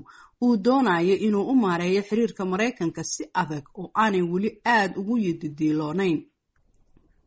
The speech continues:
Marka laga soo tago in la miisaamo xiriirka laba geesoodka ah ee uu la leeyahay Washington, Wang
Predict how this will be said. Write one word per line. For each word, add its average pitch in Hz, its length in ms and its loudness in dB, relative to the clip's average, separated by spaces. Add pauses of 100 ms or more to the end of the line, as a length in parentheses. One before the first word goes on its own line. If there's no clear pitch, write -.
(300)
Marka 381 280 2
laga 254 220 4
soo 220 240 0
tago 175 380 -4
in 240 160 2
la 208 120 4
miisaamo 170 560 0
xiriirka 208 440 0
laba 180 240 0
geesoodka 175 640 -2
ah 208 160 -2
ee 180 200 -2
uu 190 160 -2
la 226 120 0
leeyahay 185 480 2 (160)
Washington, 214 600 -2 (440)
Wang 196 340 4